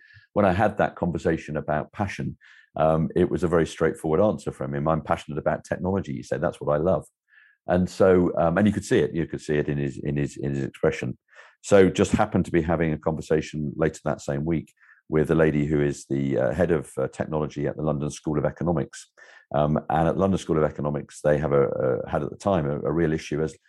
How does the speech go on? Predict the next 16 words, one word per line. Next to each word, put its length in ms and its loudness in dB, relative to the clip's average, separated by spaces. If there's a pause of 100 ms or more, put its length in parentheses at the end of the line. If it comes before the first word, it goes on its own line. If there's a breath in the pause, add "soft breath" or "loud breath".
(160)
as 80 0
lots 200 2
of 100 -4
businesses 420 -6
have, 240 -4
with 180 -4
cybersecurity. 960 -2 (140)
And 180 2
cybersecurity 960 0
for 120 -4
them 380 2
meant 240 -4
individuals 680 -2
who 100 -6
could 180 -10
sit 360 0